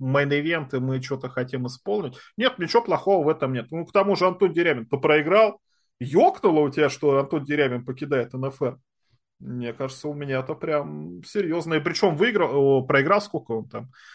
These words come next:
Четыре Р К О себе впитал, пять этих самых Р К О. Нет, мне кажется, мейн-ивент очень хороший был, но тут надо было понимать, что, ну,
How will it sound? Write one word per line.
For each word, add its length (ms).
Четыре 400
Р 200
К 60
О 180
себе 220
впитал, 420
пять 280
этих 220
самых 380
Р 160
К 80
О. 240
Нет, 280
мне 120
кажется, 320
мейн-ивент 460
очень 200
хороший 460
был, 220
но 160
тут 260
надо 260
было 220
понимать, 520
что, 440
ну, 280